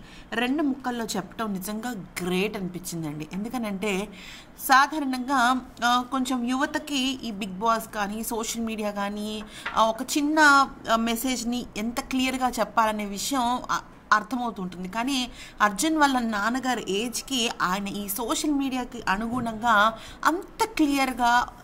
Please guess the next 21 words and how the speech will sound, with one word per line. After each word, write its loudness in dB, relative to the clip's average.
చక్కగా 2
రెండు 2
ముక్కల్లో 2
అర్జున్కి 0
చెప్పాల్సిన 2
అద్భుతమైన 2
ఒక 6
సజెషన్ని 0
చెప్పడం -2
నిజంగా 4
గ్రేట్ 0
అనిపించింది. -2
నాకైతే 2
అందరికన్నా 2
కూడా 4
అర్జున్ 2
వాళ్ళ 2
ఫాదర్ 0
సూపర్బ్ 4
అనిపించారు. -4
ఎందుకనంటే -2